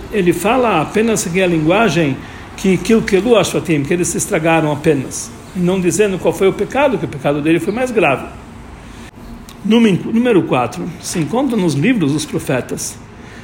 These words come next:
Antes da história que Rehavam, ele foi para Shem, dividia, lá dividiu o reinado, mais um assunto de desgraça que aconteceu em Shem,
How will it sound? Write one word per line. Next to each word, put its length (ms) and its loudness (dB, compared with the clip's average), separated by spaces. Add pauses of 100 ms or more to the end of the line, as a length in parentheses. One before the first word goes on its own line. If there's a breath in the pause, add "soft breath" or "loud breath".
(200 loud breath)
Antes 500 2
da 160 0
história 500 0
que 160 -4
Rehavam, 560 0
ele 100 2
foi 180 0
para 160 -2
Shem, 420 0 (120)
dividia, 540 0 (340)
lá 120 4
dividiu 380 2
o 40 2
reinado, 460 -2 (520 loud breath)
mais 320 4
um 120 0
assunto 380 0
de 120 -2
desgraça 560 2
que 80 2
aconteceu 460 0
em 40 -2
Shem, 360 -2